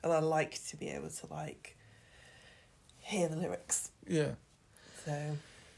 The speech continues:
Speaker 2: I'm not sure. Do you know whether, um, I think on some of the songs, he writes, like, I think he writes all the music, to be fair. But I think he did some of the words as well. Originally, I thought that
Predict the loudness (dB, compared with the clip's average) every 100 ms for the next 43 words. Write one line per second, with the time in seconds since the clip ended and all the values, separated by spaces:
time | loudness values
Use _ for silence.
0 | -20 -20 -20 -20 -20 -20 -20 -20 -2 6
1 | 8 10 10 12 12 10 8 10 10 8
2 | 10 8 8 8 10 12 12 10 6 0
3 | -14 -12 2 6 6 6 4 2 0 -4
4 | -10 -20 _ -20 -2 4 6 8 10 10
5 | 10 8 6 4 2 2 2 0 -4 -20
6 | -20 -20 -20 -20 _ -2 4 6 8 6
7 | 6 6 4 2 -12 -20 -20 -20 -18 -6
8 | -2 -2 -4 -2 2 2 4 2 2 -2
9 | -2 0 0 -2 -6 -6 -2 0 0 -2
10 | -8 -18 _ -20 -16 -6 -2 -2 2 2
11 | 2 2 6 6 6 2 2 2 2 -2
12 | 0 2 2 -2 -10 -20 -20 -20 -20 -16
13 | 0 6 6 6 4 2 0 2 2 0
14 | 0 -2 -2